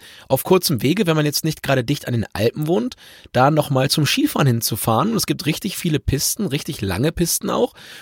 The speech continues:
für so ein nördliches Mittelgebirge. Und, äh, ja, da kann man dann auch im Winter mal toll ein paar Tage hinfahren, um eben Ski zu fahren.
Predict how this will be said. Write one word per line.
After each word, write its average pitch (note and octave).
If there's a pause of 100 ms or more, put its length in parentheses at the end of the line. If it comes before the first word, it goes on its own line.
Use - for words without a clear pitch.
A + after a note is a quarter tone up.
(100)
für -
so D3
ein C#3
nördliches C#3
Mittelgebirge. D#3+ (360)
Und, D3+
äh, D3+
ja, A#3+
da C3
kann C3
man C#3+
dann C#3+
auch D#3+
im A#2+
Winter E3
mal D3+
toll D#3+
ein F3+
paar D#3
Tage D3+
hinfahren, D3
um D3
eben C3+
Ski C4+
zu A3+
fahren. A#2+